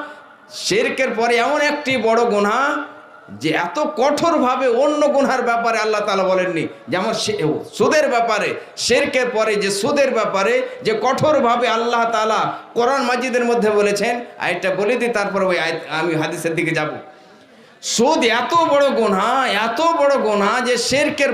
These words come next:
পরে যে কঠোরতা আল্লাহ তাআলা অবলম্বন করেছেন অন্য বড় গুনার কারণে আল্লাহ এই কঠোরতা অবলম্বন করেনি। কিন্তু আজকে আমাদের বাড়ি বাড়ি এই সুদ প্রবেশ করেছে। ইল্লা মাশাআল্লাহ, খুবই অল্প বাড়ি আছে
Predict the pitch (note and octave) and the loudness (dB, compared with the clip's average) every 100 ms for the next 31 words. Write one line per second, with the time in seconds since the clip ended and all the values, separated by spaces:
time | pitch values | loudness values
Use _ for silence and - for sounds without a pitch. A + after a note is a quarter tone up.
0 | - A3+ A#3+ A3+ G#3+ A3 A3+ A#3 C4+ D4 | 0 2 2 0 -2 -2 0 2 2 2
1 | C#4+ D4 A3+ - - - - G#3 C4 D#4 | 2 2 0 -2 -8 -6 -2 0 0 0
2 | D4 C#4 C4+ B3+ C4 D#4 D#4+ D#4 D4+ A#3 | 0 0 2 2 2 2 2 2 0 2
3 | A#3 A3+ A#3+ A#3 A3 C#4+ D4 C#4+ A3+ A#3 | 2 2 2 2 2 2 2 2 2 2
4 | A#3 A3+ A3+ A3+ A3+ G#3 G#3 B3 C#4+ C#4+ | 2 2 2 0 0 -2 0 2 2 0
5 | - E3 A#3 B3 B3+ B3 A#3+ C#4 C4+ C4 | -4 -4 -2 0 0 0 2 2 2 2
6 | B3+ C4+ B3+ B3+ A3 A#3+ B3+ A3 C#3 - | 2 2 2 0 0 0 0 -2 -4 -10
7 | - - E3 D#3+ C3+ D#3+ E3+ - D#3+ D#3 | -20 -6 -4 -2 -2 -2 -6 -4 -2 0
8 | D3 D3+ B2+ C3 D3 C#3+ A#2+ C3+ D#3 C#3+ | 0 0 0 -2 0 -2 -2 -2 0 0
9 | C#3+ - - D#3+ D3+ - - - C3+ B2+ | -2 -4 -4 -2 -2 -4 -12 -2 0 0
10 | A2+ A#2+ G#2 - - - - - - - | -4 -8 -10 -14 -16 -20 -20 -20 -20 -20
11 | - - B3+ D#4 D#4+ D4 C#4 - B3+ A#3 | -20 -2 0 2 0 0 0 0 0 0
12 | C4 C4+ C4 D4+ - C#4 B3+ B3 B3+ A#3 | 0 2 2 2 0 0 2 0 0 0
13 | A3+ A#3 E3 | 0 0 -2